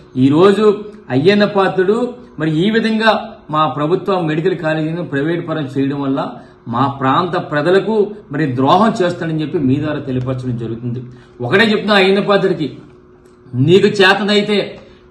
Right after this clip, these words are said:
ఏదైతే నర్సీపట్నం మెడికల్ కాలేజ్, ప్రభుత్వ మెడికల్ కాలేజీని ప్రభుత్వ పరంగా చేయి,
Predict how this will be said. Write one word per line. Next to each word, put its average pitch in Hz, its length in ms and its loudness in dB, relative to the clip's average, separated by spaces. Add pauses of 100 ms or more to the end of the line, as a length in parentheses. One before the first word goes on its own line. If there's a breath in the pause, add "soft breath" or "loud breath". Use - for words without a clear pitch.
ఏదైతే 214 500 4
నర్సీపట్నం 190 720 -2
మెడికల్ 170 320 0
కాలేజ్, 156 280 -4
ప్రభుత్వ 151 300 -6
మెడికల్ 147 340 -6
కాలేజీని 139 480 -4 (260 loud breath)
ప్రభుత్వ 156 280 -2
పరంగా 151 380 -4
చేయి, 156 420 -2